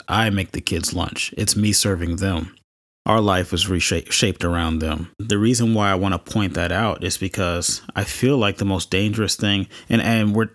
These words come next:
obviously this podcast is about prophets, uh, but this obviously applies, like, to all areas, <laughs> um,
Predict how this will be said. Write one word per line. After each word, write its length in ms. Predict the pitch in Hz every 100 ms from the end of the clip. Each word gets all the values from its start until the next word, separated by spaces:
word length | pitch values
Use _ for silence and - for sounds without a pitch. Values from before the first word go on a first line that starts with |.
| -
obviously 400 | 107 101 - 101
this 260 | 92 -
podcast 580 | - - 87 - 85 -
is 40 |
about 280 | 90 85 82
prophets, 600 | - 104 - 80 - - -
uh, 280 | 90 82 82 -
but 220 | 85 78 -
this 240 | 82 -
obviously 360 | - 90 85 87
applies, 640 | 85 - 82 85 85 - - -
like, 220 | - 69 - -
to 280 | - 71 113 - -
all 180 | 95 85
areas, 520 | 92 92 80 85 120 - 147 - -
<laughs> 340 | - - -
um, 360 | 98 101 92